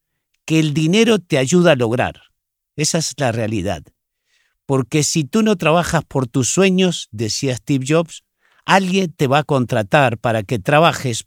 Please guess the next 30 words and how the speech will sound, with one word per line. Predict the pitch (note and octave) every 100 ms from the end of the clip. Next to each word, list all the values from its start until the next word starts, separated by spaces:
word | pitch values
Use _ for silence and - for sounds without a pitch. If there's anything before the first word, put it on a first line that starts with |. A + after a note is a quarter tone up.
| _
por | C3 B2
los | A2
sueños | - C#3+ B2+ G#2
de | G#2
la | G2
otra | F#2+ F#2+ E2+
persona. | D2 - - A#1+ _ _ _ _ _ _ _
Entonces, | - D3 C3+ C#3+ A#2+ - _ -
es | A2+ -
muy | F3+
importante | G#3+ E3+ C#3+ D#3 D#3 C#3+
tener | G#2 A#2 A#2
sueños, | G2+ - D#3+ D#3+ D3+
tener | - A2+ A#2+
una | A#2 A2+
visión, | G#2+ F#2+ - D3+ D3 D3 - _ _ -
tener | A#2 C3 B2+
objetivos. | A#2 - G#2 F#2 D#3 D3 C#3 C3 - _ _ -
Es |
decir, | C#3 - D3 A#2+
¿para | C#3 C#3+ C3+
qué | - E3+
quiero | - D3+ E3 E3 D#3
el | C3
dinero | B2+ C3 D3+
y | D3+
cuál | A#2 B2+ C3
es | A#2+
mi | B2+ C3
proyecto? | A2 B2 G#2+ D3+ C3+ - - -